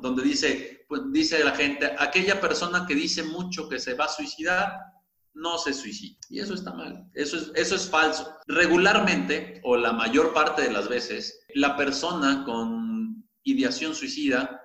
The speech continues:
que ahorita a lo mejor sería bueno antes de continuar con los, con los tabús, regresar un poquito a esto del continuum que te había com-, comentado. Pero bueno,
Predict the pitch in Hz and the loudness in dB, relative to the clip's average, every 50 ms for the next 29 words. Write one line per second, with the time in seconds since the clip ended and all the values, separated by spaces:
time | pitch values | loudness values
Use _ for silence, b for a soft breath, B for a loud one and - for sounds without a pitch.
0 | - _ _ _ _ _ _ _ _ _ _ _ _ _ _ _ - 135 143 160 | -20 _ _ _ _ _ _ _ _ _ _ _ _ _ _ _ 2 4 4 4
1 | 156 175 160 147 135 127 123 143 143 143 - - 135 131 131 131 135 139 139 135 | 6 4 4 4 4 2 2 2 0 0 0 0 0 2 2 2 2 2 2 2
2 | 135 - 143 127 120 107 92 110 104 113 120 131 135 139 143 131 120 107 101 - | 0 0 -2 -2 -2 -2 -2 -4 -4 -2 0 0 0 0 0 0 0 0 -2 -4
3 | - - - - - _ _ _ _ - 113 113 110 110 110 110 - 120 120 139 | -8 -12 -16 -20 -20 _ _ _ _ -6 -4 -2 -2 -2 -2 -2 -2 0 2 2
4 | 156 160 156 - - _ _ _ _ - 123 123 123 120 123 123 143 147 151 147 | 0 0 -2 -4 -12 _ _ _ _ -2 2 4 4 4 4 4 4 2 2 2
5 | 139 135 139 139 135 143 143 139 - 156 143 123 113 110 110 113 110 110 110 139 | 0 0 0 2 2 2 2 2 2 2 4 4 4 2 0 -4 -4 -2 0 0
6 | - - 139 - - 110 - 107 110 120 123 123 143 135 135 - - 139 139 143 | 2 0 0 -2 -2 -2 -2 0 0 0 0 0 -2 -4 -6 -6 -4 -4 -4 -2
7 | 143 - 156 147 143 147 - B B B B B B - 147 147 147 143 127 139 | 0 2 2 2 2 -2 -4 B B B B B B 2 4 4 4 4 2 0